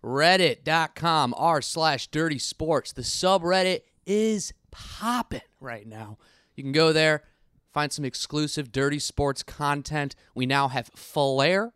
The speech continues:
that you could use. If you're a Redditor, you know what I'm talking about. So, it's on the come up. So, you should go there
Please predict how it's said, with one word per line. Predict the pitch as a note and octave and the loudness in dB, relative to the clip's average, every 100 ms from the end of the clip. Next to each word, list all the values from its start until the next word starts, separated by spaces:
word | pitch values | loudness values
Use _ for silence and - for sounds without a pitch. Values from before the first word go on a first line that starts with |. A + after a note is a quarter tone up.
| - | -2
that | F3 | 0
you | F3 | 2
could | F#3+ F#3+ | -2 -2
use. | G3 G#3+ - _ | 0 0 -2 _
If | - | -2
you're | E3 | 2
a | D#3+ F3 | 4 2
Redditor, | F#3 A3 - | 2 -2 -2
you | E3+ | 0
know | F3 | 2
what | D#3 | 2
I'm | D#3 | 2
talking | E3 E3 | 2 2
about. | F3 G3 - _ _ _ _ | 2 -2 -4 _ _ _ _
So, | - F3+ A#3 - | 2 4 4 2
it's | - | 0
on | E3+ | 2
the | D#3+ | 2
come | - E3 | 2 2
up. | D3 D3 - _ _ _ | 4 2 0 _ _ _
So, | - A#2+ A#2 | -8 -4 -4
you | A#2 | -4
should | - A#2 | -8 -6
go | C3 D3 C#3+ | 0 2 2
there | C3 C#3 C3+ | 4 4 4